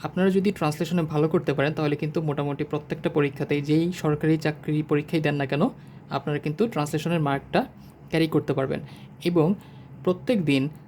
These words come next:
শুধুমাত্র দশ থেকে বিশ মিনিট প্র্যাকটিস করলেই কিন্তু ট্রান্সলেশনের মধ্যে আপনার একটা দক্ষতা চলে আসবে। So, আজকের ভিডিওতে এই প্যাসেজটা আমরা ট্রাই করব। প্যাসেজটা খুবই সহজ।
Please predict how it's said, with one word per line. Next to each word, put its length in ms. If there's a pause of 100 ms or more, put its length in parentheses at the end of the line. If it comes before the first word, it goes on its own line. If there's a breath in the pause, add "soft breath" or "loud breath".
(140)
শুধুমাত্র 460
দশ 200
থেকে 160
বিশ 280
মিনিট 180
প্র্যাকটিস 400
করলেই 280
কিন্তু 220
ট্রান্সলেশনের 560
মধ্যে 380
আপনার 260
একটা 220
দক্ষতা 340
চলে 220
আসবে। 220 (440 loud breath)
So, 160 (300 loud breath)
আজকের 300
ভিডিওতে 320
এই 180
প্যাসেজটা 380
আমরা 160
ট্রাই 180
করব। 260
প্যাসেজটা 340
খুবই 320
সহজ। 380